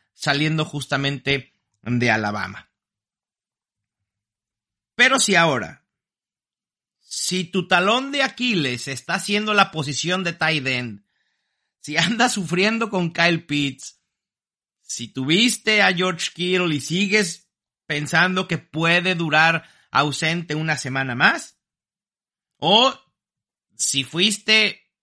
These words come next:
como yo en muchas de mis ligas que esperó por tight ends y confiamos en Cole Kmet o en Albert Okwuegbunam, e-, etcétera, bueno, hay que voltear a ver a dos tight ends, Hayden Hurst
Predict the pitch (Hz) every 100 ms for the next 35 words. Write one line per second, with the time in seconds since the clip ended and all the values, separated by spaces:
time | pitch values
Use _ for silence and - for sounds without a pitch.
0 | _ _ _ _ - 147 147 143 175 202
1 | 202 190 180 190 165 151 147 185 185 170
2 | - 156 - 156 151 185 220 220 160 147
3 | 156 160 147 151 160 160 - _ _ _
4 | 175 170 196 170 185 196 208 202 185 170
5 | 180 170 - 165 165 156 147 _ _ _
6 | 175 196 220 - 190 190 185 190 180 175
7 | 170 165 143 160 170 165 160 156 131 _
8 | _ _ _ _ - 127 - 147 - 175
9 | 190 202 339 - _ _ 165 262 - -
10 | _ _ _ _ - 196 220 214 214 196
11 | 202 196 202 185 190 - 160 156 120 -
12 | - _ _ _ _ 208 262 302 294 226
13 | 262 302 -